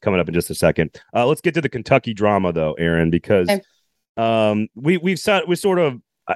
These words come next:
Speaker 1: I sort of knew some of this stuff for a while. You hear rumblings, you talk to folks off the record, you send text messages, you find out about things. It wasn't really a, a, a big secret that a bunch of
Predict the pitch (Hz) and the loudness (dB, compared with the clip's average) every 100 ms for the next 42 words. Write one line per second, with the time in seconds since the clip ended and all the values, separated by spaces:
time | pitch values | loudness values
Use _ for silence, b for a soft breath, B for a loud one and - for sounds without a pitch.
0 | - 135 208 170 156 151 - 151 147 143 | -4 -2 0 0 0 -2 -2 -2 0 0
1 | - 147 135 123 - 117 107 123 123 123 | 0 0 0 -2 -2 0 2 2 2 2
2 | 117 113 127 110 120 117 120 113 107 - | 0 -2 -4 0 0 2 0 0 -2 0
3 | 127 - 113 123 113 - 113 - 107 113 | 2 2 -2 0 0 2 -2 0 0 2
4 | - 110 101 - 107 117 107 - 107 - | 2 0 -2 -2 0 4 2 4 0 0
5 | 98 101 95 98 110 107 107 104 104 101 | 0 0 0 -2 -2 0 2 2 0 -2
6 | - 101 98 95 - B B B - 147 | -2 0 0 -2 -6 B B B -2 2
7 | 180 156 139 139 113 98 - 95 90 117 | 2 2 0 2 2 0 -2 -2 0 2
8 | 107 - 117 110 117 113 - 101 - _ | 0 -2 -4 0 2 2 2 0 -2 _
9 | - 90 110 - | -2 2 4 2